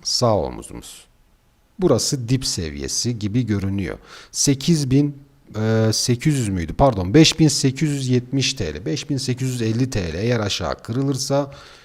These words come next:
şu gördüğünüz yapının ihtimali o-, o-, ortadan kaybolur gibi.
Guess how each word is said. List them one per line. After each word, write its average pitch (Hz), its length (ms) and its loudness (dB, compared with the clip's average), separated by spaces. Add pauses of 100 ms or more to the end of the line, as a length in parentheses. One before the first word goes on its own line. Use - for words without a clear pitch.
(100)
şu - 220 4
gördüğünüz 117 680 6
yapının 113 400 -2
ihtimali 117 580 -4
o-, 131 180 -10 (180)
o-, 127 240 2 (320)
ortadan 135 460 4
kaybolur 110 480 4
gibi. 69 320 -8